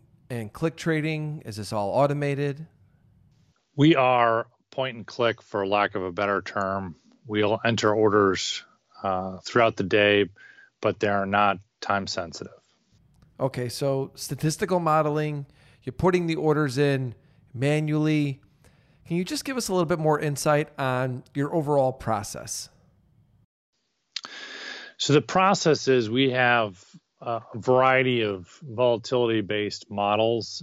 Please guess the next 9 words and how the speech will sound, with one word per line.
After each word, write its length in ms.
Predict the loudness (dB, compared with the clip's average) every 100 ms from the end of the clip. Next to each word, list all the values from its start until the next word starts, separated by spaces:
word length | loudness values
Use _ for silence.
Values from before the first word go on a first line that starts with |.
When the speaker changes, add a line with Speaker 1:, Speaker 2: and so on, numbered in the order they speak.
| -14
Speaker 2:
and 440 | -10 -6 -4 -4 -6
statistical 800 | -10 -10 0 0 2 -2 -2 2
models 520 | 4 4 4 2 2
that 140 | -2
look 280 | 0 -2 0
at 260 | 0 0 -4 _ -20 -20 -20 -20 -20 _ _ _ _ _ -2
technical 540 | -2 0 -4 -2 -2
indicators, 960 | -2 -4 0 0 2 2 2 0 -6 -2
range, 720 | 2 4 2 0 -2 -2